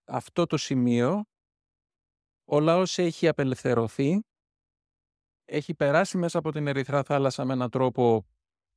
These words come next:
πραγματικά θαυμαστό, έχει περπατήσει μέσα στην έρημο, έχει αντιμετωπίσει δίψα, που ο Θεός χάρισε νερό μέσα από ένα βράχο, έχει αντιμετωπίσει πείνα,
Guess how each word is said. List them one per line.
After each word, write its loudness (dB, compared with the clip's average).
πραγματικά -4
θαυμαστό, -4
έχει 0
περπατήσει 0
μέσα 0
στην 0
έρημο, 2
έχει 0
αντιμετωπίσει -2
δίψα, -2
που -6
ο -2
Θεός -4
χάρισε -2
νερό 2
μέσα -4
από -4
ένα -2
βράχο, -2
έχει -6
αντιμετωπίσει -6
πείνα, 0